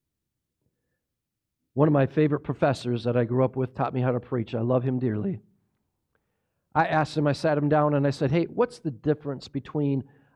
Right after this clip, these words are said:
a mega church and a fundamental Baptist church that's, you know, it's, it, it's growing, um, but it's growing mat-, into maturity?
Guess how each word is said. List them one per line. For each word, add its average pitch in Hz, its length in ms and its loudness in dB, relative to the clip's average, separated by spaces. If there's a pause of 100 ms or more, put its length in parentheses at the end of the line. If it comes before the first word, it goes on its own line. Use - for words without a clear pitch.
(140)
a 135 80 2
mega 156 380 2
church - 580 -12 (920)
and 127 120 -4
a 120 60 0
fundamental 143 460 2
Baptist 127 420 -2
church - 600 -10
that's, - 320 -10 (100)
you 127 80 -8
know, 117 200 -2
it's, - 340 -10 (720)
it, 123 340 -16
it's - 180 -8
growing, 127 680 2 (560)
um, 113 340 -18
but 131 140 0
it's 113 120 -4
growing 123 600 0 (540)
mat-, 127 240 -2
into 117 200 -2
maturity? 110 600 -8